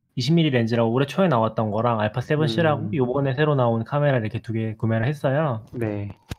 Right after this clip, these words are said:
Speaker 1: 근데 뭐 꽤 큰 지출이긴 한데 요게 사실, 어, 꽤 괜찮을 것 같아서.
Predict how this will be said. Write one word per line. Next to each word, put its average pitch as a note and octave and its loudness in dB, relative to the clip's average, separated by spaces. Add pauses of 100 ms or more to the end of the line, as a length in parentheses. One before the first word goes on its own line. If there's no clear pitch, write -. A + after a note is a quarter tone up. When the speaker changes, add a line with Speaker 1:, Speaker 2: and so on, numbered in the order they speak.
(380)
Speaker 1:
근데 G#2 -18
뭐 G2+ -18
꽤 B2+ -2
큰 E3+ 2
지출이긴 B2+ 2
한데 C#3+ 2 (520)
요게 C3+ 6
사실, D#3 4 (120)
어, A2+ 0
꽤 E3 -6
괜찮을 G3 4
것 F3 0
같아서. A2+ 2